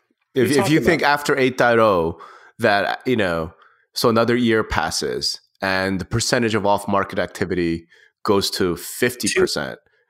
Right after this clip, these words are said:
Speaker 2: you know, where all of the large brokers join and say, "We need to do our own exclusive inventory strategies," and the M L S is going to prevail on that, okay. I guess I just don't agree. I, I think that,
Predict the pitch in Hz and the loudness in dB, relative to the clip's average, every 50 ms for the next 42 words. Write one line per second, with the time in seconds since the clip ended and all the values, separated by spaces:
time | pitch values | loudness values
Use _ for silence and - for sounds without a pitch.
0 | _ _ - 117 98 87 82 82 92 98 95 - 101 107 113 120 120 123 113 110 | _ _ -4 -2 -2 0 0 0 -2 -2 -2 0 2 2 4 4 4 2 2 4
1 | 104 98 95 92 92 - - 95 92 - 104 90 85 - - - 101 90 92 92 | 2 2 2 0 -2 -2 -2 -2 -2 0 -4 -4 -4 -4 -2 -2 0 0 0 -2
2 | 92 90 87 - 90 87 87 87 95 104 107 107 - - 87 95 95 85 82 78 | -2 -2 -2 -2 -2 -2 -2 0 -2 -2 -2 -2 -4 -6 -6 -4 -2 -2 -2 -2
3 | 92 98 101 95 85 - - - 90 76 73 78 82 90 95 92 - - 80 76 | -2 -2 -2 -4 -4 -6 -6 -6 -6 -8 -6 -6 -4 -4 -4 -4 -6 -6 -6 -4
4 | - - - 76 52 - 73 - 76 65 69 67 - - - _ _ _ _ _ | -4 -4 -4 -4 -6 -6 -8 -10 -10 -10 -8 -8 -8 -10 -10 _ _ _ _ _
5 | _ _ _ _ _ _ _ _ - - 98 95 104 101 101 101 110 110 104 - | _ _ _ _ _ _ _ _ -6 -4 -2 0 0 0 0 0 0 -2 -2 -2
6 | - 107 95 - - - - 95 85 92 92 92 87 85 82 95 104 110 - - | -4 -4 -4 -4 -6 -10 -10 -4 -2 -2 -2 0 -2 -4 -2 -4 -4 -4 -4 -6
7 | 147 - - - 101 110 - _ _ _ _ _ _ _ _ - - 95 85 104 | -8 -6 -4 -6 -6 -6 -8 _ _ _ _ _ _ _ _ -6 -4 -4 -2 -2
8 | 98 - 101 90 85 - 90 - - 92 90 85 82 95 101 95 - - _ _ | -2 0 -2 -2 -2 -4 -6 -4 -2 -2 -4 -2 -2 -4 -4 -4 -6 -12 _ _
9 | - 80 90 90 - 92 95 90 - 101 98 92 98 101 | -6 -4 -4 -2 -2 -2 -4 -2 -2 -4 -6 -4 -6 -6